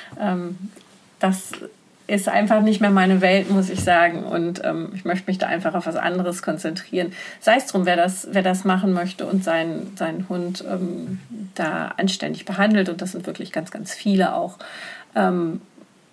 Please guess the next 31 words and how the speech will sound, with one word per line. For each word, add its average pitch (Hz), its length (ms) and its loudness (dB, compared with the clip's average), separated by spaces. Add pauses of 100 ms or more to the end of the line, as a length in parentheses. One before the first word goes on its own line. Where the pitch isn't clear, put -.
(340)
sei 175 260 4
es 190 120 0
drum 170 240 0
und - 240 -4
es, - 320 -6
äh, - 300 -6 (180)
sei 180 300 2
hier 190 240 2
keine, 196 560 4
keine 190 260 4
Negativität 180 720 2
verbreitet. - 560 -2
Also 190 160 -2
fühlt 190 300 0
euch 185 160 -4
da 165 120 2
nicht 165 360 -4
angefasst, 180 640 2
das 160 160 -4
möchte - 280 -2
ich - 140 -10
nicht. - 300 -14 (1040)
Ähm, 233 680 8
ja, 202 220 6
genau, 208 240 6
also 226 220 4
wir 233 120 4
haben 240 100 4
ganz 262 220 2
viel 247 140 2
gemacht. 240 440 2